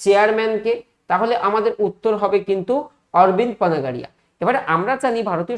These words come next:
সংবিধানের দুশো আশি সংখ্যক অনুচ্ছেদে আর্টিকেল টু এইটিতে ফাইন্যান্স কমিশন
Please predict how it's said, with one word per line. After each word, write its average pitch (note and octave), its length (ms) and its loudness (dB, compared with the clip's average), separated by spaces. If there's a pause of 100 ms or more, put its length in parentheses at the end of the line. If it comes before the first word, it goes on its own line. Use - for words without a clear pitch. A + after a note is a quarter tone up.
সংবিধানের G#3 520 -4
দুশো G#3+ 200 -4 (200)
আশি A#3 160 -4 (100)
সংখ্যক B3+ 320 -4
অনুচ্ছেদে G#3 420 -2
আর্টিকেল G#3 280 -2 (120)
টু A#3+ 120 -4
এইটিতে A3 440 -2 (420)
ফাইন্যান্স C4+ 380 0
কমিশন B3 280 -4